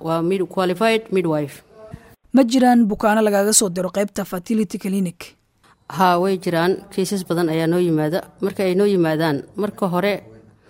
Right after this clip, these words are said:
Speaker 1: oo haween ah, marka hore waxaan u sameynaa physical examination, oo macnaheedu yahay in muuqaal ahaan aan u qiimeyno.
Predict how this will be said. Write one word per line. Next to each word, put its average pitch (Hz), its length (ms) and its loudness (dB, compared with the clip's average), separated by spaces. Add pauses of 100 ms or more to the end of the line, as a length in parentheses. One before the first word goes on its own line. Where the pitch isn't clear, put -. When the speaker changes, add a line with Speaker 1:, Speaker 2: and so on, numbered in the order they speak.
(380)
Speaker 1:
oo 185 140 0
haween 190 320 2
ah, 202 140 -4 (800)
marka 254 280 -2
hore 220 160 4
waxaan 202 220 -2
u 208 60 0
sameynaa 180 540 0
physical 180 420 -2
examination, 160 760 0 (260)
oo 190 60 -4
macnaheedu 196 400 2
yahay 185 320 0 (400)
in 175 80 -2
muuqaal 160 360 -2
ahaan 208 260 2
aan 165 160 -2
u 170 80 -2
qiimeyno. 147 460 -4